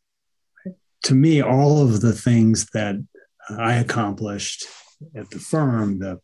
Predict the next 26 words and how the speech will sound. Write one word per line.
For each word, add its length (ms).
programs, 720
the, 200
the 40
learning 460
culture, 580
the 140
high 220
performance, 680
it 80
all 160
started 460
because 580
somebody 400
said 300
to 100
me, 520
you 100
know, 220
"You 100
might 160
wanna 220
think 160
about 220
working 280
on 120
yourself." 400